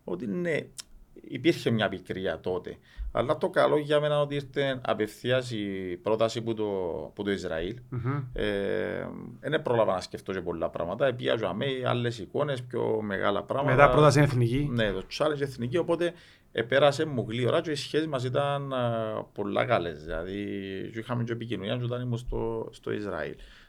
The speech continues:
Speaker 1: Τώρα, από την άλλη πλευρά, είναι λογικό που τη στιγμή που ο Κεραυνός φέτος, ε, έχασε το πρωτάθλημα, να υπάρχει μια πικρία. Όχι μια πικρία επειδή, ε, είναι ο Λίβας προπονητής, μια πικρία γιατί χάνεις το πρωτάθλημα. Ε,
Speaker 2: Ε,
Speaker 1: χάσαμε
Speaker 2: βέβαια.
Speaker 1: και εμείς πρωτάθλημα. Ε,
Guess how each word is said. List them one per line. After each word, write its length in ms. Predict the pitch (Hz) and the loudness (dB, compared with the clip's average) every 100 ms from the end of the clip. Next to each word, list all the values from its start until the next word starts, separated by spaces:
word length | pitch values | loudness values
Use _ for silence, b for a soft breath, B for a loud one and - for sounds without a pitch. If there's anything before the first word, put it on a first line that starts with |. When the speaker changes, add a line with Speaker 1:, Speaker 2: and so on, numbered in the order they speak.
| b _ | b _
Speaker 1:
Τώρα, 240 | 156 160 | 4 6
από 220 | 156 131 135 | 6 4 -2
την 140 | 135 | 0
άλλη 220 | 180 185 | 0 0
πλευρά, 320 | 165 123 - | 2 2 2
είναι 120 | 208 220 | 0 0
λογικό 400 | 196 196 156 165 | 0 0 -2 -2
που 80 | 160 | -2
τη 60 | |
στιγμή 280 | 120 117 110 | -2 -4 -6
που 120 | 107 | -4
ο 80 | 101 | -2
Κεραυνός 540 | 98 95 95 98 95 - | 0 0 0 -4 -6 -6
φέτος, 300 | 95 95 98 | -6 -6 -6
ε, 180 | 90 - | -8 -4
έχασε 360 | 110 110 101 | -4 -2 -6
το 100 | 98 | -6
πρωτάθλημα, 720 | 95 95 95 - 98 92 87 85 b b b - | -2 0 0 -2 -4 -4 -6 -8 b b b -4
να 120 | 104 101 | 0 2
υπάρχει 420 | 98 98 - 95 | 2 0 -2 -10
μια 420 | 92 92 90 87 | -6 -4 -2 -2
πικρία. 460 | 92 - 101 95 80 | -4 -8 -6 -4 -2
Όχι 160 | - 143 | 2 2
μια 160 | 196 185 | 4 4
πικρία 440 | 123 123 110 110 | 2 2 4 6
επειδή, 580 | 101 98 113 101 98 98 | 4 0 -2 -2 -2 -2
ε, 840 | 101 101 98 92 92 85 73 78 101 | 0 0 0 -2 -2 -4 -4 -4 -2
είναι 80 | 98 | -2
ο 40 | |
Λίβας 280 | 101 101 92 | 0 0 0
προπονητής, 440 | 92 98 98 90 | -2 -4 -4 -6
μια 200 | 107 165 | -4 -2
πικρία 240 | 139 214 269 | -2 -4 -4
γιατί 300 | 240 247 233 | -4 -6 -4
χάνεις 240 | 233 254 | -4 -4
το 80 | 247 | -4
πρωτάθλημα. 600 | 220 240 202 - - 73 113 | 0 4 4 2 -6 -4 0
Ε, 60 | - | 2
Speaker 2:
Ε, 0 | |
Speaker 1:
χάσαμε 180 | 202 226 | 6 8
Speaker 2:
βέβαια. 180 | 180 139 | 8 6
Speaker 1:
και 60 | |
εμείς 120 | 170 | 4
πρωτάθλημα. 480 | - 151 123 110 156 | 6 6 6 2 0
Ε, 220 | 202 196 | 2 0